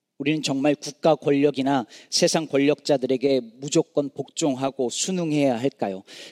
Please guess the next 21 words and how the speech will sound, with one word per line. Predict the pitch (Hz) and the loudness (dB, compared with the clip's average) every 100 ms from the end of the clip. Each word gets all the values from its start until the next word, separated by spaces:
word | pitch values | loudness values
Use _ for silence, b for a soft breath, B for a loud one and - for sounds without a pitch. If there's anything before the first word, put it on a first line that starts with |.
| - | -6
그리스도인들은 | - 175 208 - 196 196 147 131 156 120 98 - _ _ _ _ _ _ - | -2 2 2 2 2 2 0 2 2 0 -6 -20 _ _ _ _ _ _ -6
정부가 | 160 170 190 196 | -4 2 4 4
하는 | 190 190 | 2 -2
정책에 | 156 143 165 156 | -4 0 2 2
저항하거나 | 156 135 135 151 143 123 123 117 | 0 0 2 2 0 -2 -2 -2
바꾸려고 | - - - _ - 202 170 117 135 | -4 -8 -8 _ -2 2 2 2 -2
하는 | 135 131 98 - B B B B B | -2 -4 -6 -14 B B B B B
그런 | - 185 | 0 2
세상 | 220 214 214 214 | 4 2 2 2
일에 | 185 180 | 2 2
관심 | - 135 127 | 2 -2 -2
갖지 | 147 127 - | -4 -2 0
않고 | 135 98 - 147 107 _ _ _ _ _ _ _ | -2 -4 -4 -2 -2 _ _ _ _ _ _ _
기도하고 | - 139 139 110 127 117 b b | -4 0 2 0 -4 -6 b b
예배하는 | 143 143 143 113 127 107 | 0 2 2 0 -4 -6
소위 | 104 - 156 151 143 98 b b - | -8 -6 -2 2 2 0 b b -2
영적인 | 131 127 123 _ - 156 135 139 151 123 | -2 -2 -10 _ 0 2 0 -2 -4 -2
일만 | 147 139 131 135 117 | 2 2 2 0 -2
잘하면 | - 131 120 120 117 117 98 _ _ | -2 0 0 -4 -8 -8 -12 _ _
되는 | - 123 123 | -6 -4 -4
것일까요? | 104 - 123 - - | -4 -4 -6 -8 -12